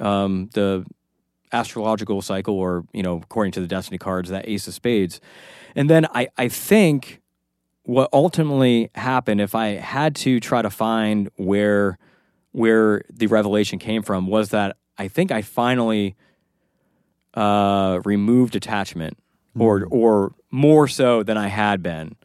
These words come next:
Speaker 2: Right.
Speaker 1: And that just kinda, like, freed up everything. And,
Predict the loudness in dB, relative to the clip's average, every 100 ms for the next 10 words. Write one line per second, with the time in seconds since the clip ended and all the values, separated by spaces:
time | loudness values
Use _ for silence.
0 | -14 -10 -8 -10 -6 0 4 2 2 -6
1 | -4 -2 -2 -6 -4 0 2 0 0 -4
2 | -4 -6 -10 -12 _ _ _ _ _ _
3 | _ -6 0 4 4 4 2 -2